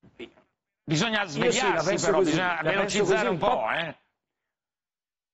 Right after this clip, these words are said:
Speaker 2: Senza, senza la peste del milletrecentoquarantotto a Firenze probabilmente non ci sarebbe stato non soltanto il Decamerone, ma anche quella straordinaria stagione cui lei faceva riferimento, che è il Rinascimento.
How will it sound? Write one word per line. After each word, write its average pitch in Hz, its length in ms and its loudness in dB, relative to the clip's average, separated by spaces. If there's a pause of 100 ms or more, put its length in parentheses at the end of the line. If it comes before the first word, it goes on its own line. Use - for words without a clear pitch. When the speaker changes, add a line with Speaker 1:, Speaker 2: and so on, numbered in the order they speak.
(880)
Speaker 2:
Senza, 214 720 -2
senza 220 420 -4
la 190 140 -2
peste 220 360 -2
del 180 140 2
milletrecentoquarantotto 185 1500 -2
a 151 40 2
Firenze 185 600 -4
probabilmente 160 720 -4
non 156 140 -8
ci 170 120 -6
sarebbe 165 360 -4
stato 147 240 -4
non 156 120 -8
soltanto 190 500 -4
il 160 80 -6
Decamerone, 156 840 -4 (320)
ma 156 80 -4
anche 196 240 -4
quella 160 240 -2
straordinaria 170 800 -2
stagione 160 500 -4
cui 147 160 -4
lei 160 140 -2
faceva 156 320 -4
riferimento, 156 560 -6
che 143 80 -4
è - 20 0
il 147 60 -4
Rinascimento. 147 720 -8